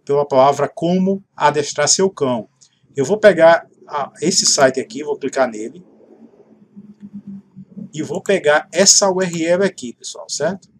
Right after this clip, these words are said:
Vou pegar essa U R L. O vídeo, às vezes, pessoal, aqui em alguns momentos vai ficar um pouco lento, porque, é, quando a gente tá gravando, acaba que ficando um pouco lento mesmo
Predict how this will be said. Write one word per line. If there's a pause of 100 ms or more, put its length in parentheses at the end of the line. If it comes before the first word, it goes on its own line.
(100)
Vou
pegar
essa
U
R
L. (720)
O
vídeo,
às
vezes,
pessoal,
aqui
em
alguns
momentos
vai
ficar
um
pouco
lento,
porque, (560)
é,
quando
a
gente
tá
gravando, (100)
acaba
que
ficando
um
pouco
lento
mesmo